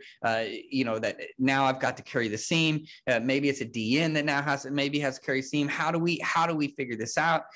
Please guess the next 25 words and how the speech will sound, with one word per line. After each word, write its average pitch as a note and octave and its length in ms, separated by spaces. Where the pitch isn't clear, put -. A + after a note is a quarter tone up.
Um, A#2+ 400
then F#3+ 420
you D#3+ 160
go D3 300
even D3 340
from C3+ 240
there D3 440
to C#3 460
cover C3 280
one. F3 420
Do D#3+ 100
we E3+ 100
have E3+ 180
the E3 80
dudes? D#3+ 560
Do F#3 180
I G#3 80
have F#3 300
the E3 80
dudes D#3 380
to A2+ 60
play A#2 200
cover A2+ 280
one? A#2 260
Uh, A#2+ 300